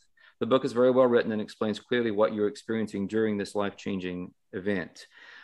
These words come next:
I have since potentiated my friend using the sound codes in the book. She is feeling the shifts very strongly in detoxing in multiple ways.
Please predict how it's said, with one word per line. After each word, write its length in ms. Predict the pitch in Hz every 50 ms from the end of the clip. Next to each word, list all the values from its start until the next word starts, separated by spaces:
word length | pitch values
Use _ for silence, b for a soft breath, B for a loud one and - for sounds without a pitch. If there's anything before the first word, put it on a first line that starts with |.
| B B
I 80 | - 113
have 100 | 110 -
since 240 | - 139 139 135 139
potentiated 520 | 131 - - 131 123 123 - 113 107 104
my 120 | 104 104
friend 360 | 98 - - 151 147 127 110 110
using 220 | 113 98 104 104
the 60 | 98
sound 340 | - - 113 113 117 117 -
codes 400 | - 92 90 - 107 107 - -
in 100 | 113 95
the 60 | 95
book. 320 | 92 101 95 90 - - -
She 160 | - - 113
is 80 | 110 104
feeling 240 | - 127 120 113 107
the 60 | 104
shifts 320 | - - 113 107 - - -
very 180 | 113 113 127
strongly 520 | 127 - - 127 127 131 123 113 104 - 101
in 100 | 98 98
detoxing 560 | 117 120 - - 107 104 101 - - 98 98
in 60 | 95
multiple 480 | 98 101 101 107 104 117 113 - 117 110
ways. 500 | 104 101 95 90 87 90 101 - -